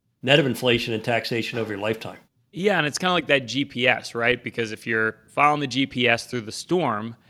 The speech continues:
Speaker 2: it just makes life so much easier 'cause you still know where you're going. And I think right now it's where it's most critical, because if you don't have a set plan in place, you don't know exactly where you're going, it's just like a leaf blowing in the wind.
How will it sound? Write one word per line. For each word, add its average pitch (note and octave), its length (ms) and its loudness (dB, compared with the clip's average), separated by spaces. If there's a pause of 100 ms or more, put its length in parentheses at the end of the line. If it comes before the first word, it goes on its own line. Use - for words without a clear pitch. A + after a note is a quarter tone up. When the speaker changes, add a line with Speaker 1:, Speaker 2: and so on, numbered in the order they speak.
(220)
Speaker 2:
it C3+ 280 0
just D3+ 200 -4
makes D3 240 -2
life C#3 180 2
so D3 160 -4
much C3 160 -4
easier C3+ 220 0
'cause A2 160 -8
you B2 100 -4
still B2+ 320 -4
know B2 160 0
where A#2 200 2
you're G#2 160 -4
going. A2 420 -2
And G#2+ 80 -8
I A2 40 -4
think C3+ 200 -8
right C3+ 200 4
now A#2+ 520 2
it's - 120 -8
where A#2 100 -2
it's - 120 -10
most A2+ 280 -8
critical, C3+ 420 0
because A#2 400 2 (280)
if A#2+ 140 -8
you D#3 60 4
don't G3 200 0
have D#3+ 300 6
a B2+ 60 -2
set - 320 0
plan C#3+ 240 -2
in B2 80 -4
place, B2+ 320 -2
you A#2+ 80 -4
don't D3 100 0
know C#3 120 -2
exactly A#2+ 440 2
where B2 140 -2
you're A#2 120 -4
going, A2 600 -2 (300)
it's C3+ 180 -4
just - 320 -2
like C#3 160 0
a C3 40 0
leaf C3 320 -4
blowing C3 360 0
in A2+ 100 -4
the G#2 80 -8
wind. A2+ 520 -4